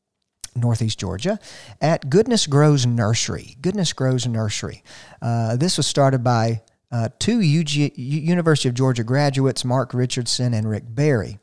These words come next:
They both passed away, but they left behind some wonderful plants. Uh, they built this wonderful, uh, retail plant nursery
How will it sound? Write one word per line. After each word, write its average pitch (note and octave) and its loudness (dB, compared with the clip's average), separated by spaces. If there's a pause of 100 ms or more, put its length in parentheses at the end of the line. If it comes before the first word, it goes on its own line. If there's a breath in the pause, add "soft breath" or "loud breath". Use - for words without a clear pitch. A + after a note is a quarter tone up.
(600)
They E2 -10
both B2+ -2
passed C3 0
away, A#2+ -2
but A#2+ -2
they B2+ 2
left D#3 0
behind C3+ 0
some F#2 -4
wonderful C#3 -4
plants. - -6 (360 loud breath)
Uh, D#2+ -8
they F#2+ -10
built F3+ -4
this B2 0
wonderful, C3+ -2 (180)
uh, F2+ -2 (1160)
retail D3+ 2
plant D#3 -2
nursery C3 0